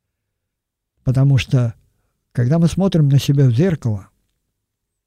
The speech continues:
мы очень часто испытываем к себе отвращение. Но когда мы помогаем другим,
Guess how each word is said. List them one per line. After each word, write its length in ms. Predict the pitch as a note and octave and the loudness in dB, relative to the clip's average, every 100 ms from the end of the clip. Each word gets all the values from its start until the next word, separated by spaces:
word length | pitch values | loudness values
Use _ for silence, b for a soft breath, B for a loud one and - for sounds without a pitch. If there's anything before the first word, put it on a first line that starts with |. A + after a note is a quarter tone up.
| _ _ _ _ _ B2 | _ _ _ _ _ -2
мы 80 | |
очень 260 | B2+ A#2 C#3+ | 0 2 0
часто 600 | - F#3 E3+ - D#3+ B2 b b b b b _ _ _ _ _ _ _ _ _ - | 0 -2 -2 -2 0 -2 b b b b b _ _ _ _ _ _ _ _ _ -4
испытываем 540 | C#3 - F#3+ D3+ C#3 | -4 -2 -2 0 0
к 60 | A2+ | 0
себе 260 | C#3+ C3+ | -2 0
отвращение. 800 | C3+ - C3 - - D3+ A2+ - _ _ _ _ _ _ _ _ _ _ _ _ _ _ - | -2 -2 -2 -4 -4 -6 -6 -12 _ _ _ _ _ _ _ _ _ _ _ _ _ _ 0
Но 120 | C3+ | 0
когда 420 | C3 D3+ C#3 B3 | 2 -2 -2 -2
мы 140 | C#4 A3+ | -2 -2
помогаем 580 | G#3+ F#3+ G3 E3+ D#3+ B2 | -2 -2 0 0 0 -2
другим, 500 | B2+ A2+ C#3+ C3+ | -2 -2 -2 -4